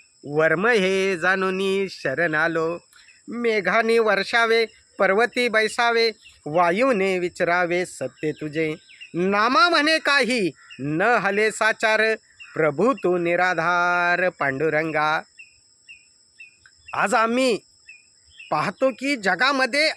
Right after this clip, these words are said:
अनेक धर्म, अनेक पंथ यांची अनेक देवळं आहेत, परंतु तुम्हाला माहिती आहे का, ही सगळी देवळं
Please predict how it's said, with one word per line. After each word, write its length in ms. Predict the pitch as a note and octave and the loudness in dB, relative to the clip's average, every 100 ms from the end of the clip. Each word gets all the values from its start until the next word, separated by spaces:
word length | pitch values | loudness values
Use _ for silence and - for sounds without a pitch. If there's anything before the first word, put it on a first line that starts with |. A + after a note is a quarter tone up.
| - | -4
अनेक 720 | F#3 G#3+ D4+ E4+ E4+ - A3+ - - - _ _ - - | -2 2 2 2 0 -2 -10 -12 -16 -20 _ _ -20 -6
धर्म, 340 | E3 B3 C4 | 0 0 2
अनेक 420 | C#4 A3 A#3+ C#4+ A3 | 0 0 0 -2 -4
पंथ 400 | - A#3 B3+ C#4 | -2 -2 0 0
यांची 460 | C4 A3+ A3+ C#4+ | 0 -2 -2 -2
अनेक 480 | B3 F#3 C4 E4 D#4+ | -2 0 0 0 0
देवळं 440 | C4+ A3 A3+ C4+ | 0 2 4 4
आहेत, 360 | D4+ C4+ B3 F#3 - - _ _ _ - - _ _ _ - _ _ - - D3 | 4 4 4 2 -4 -20 _ _ _ -20 -20 _ _ _ -20 _ _ -20 -12 -4
परंतु 300 | F3 F3 F#3+ | -4 -4 -8
तुम्हाला 440 | E3+ E3+ F3 F#3 | -6 -6 -4 -4
माहिती 460 | D#3 A#2+ C3 - A3 | -6 -10 -10 -4 -2
आहे 220 | A3 G#3+ | 0 -2
का, 220 | A3 G#3+ - - _ _ _ | -2 -4 -6 -20 _ _ _
ही 80 | G3+ | -4
सगळी 520 | G3+ - F#3 E3+ C4+ | -2 0 0 2 2
देवळं 580 | C#4+ B3 A#3 B3 D4 F#3+ | 2 4 4 6 6 4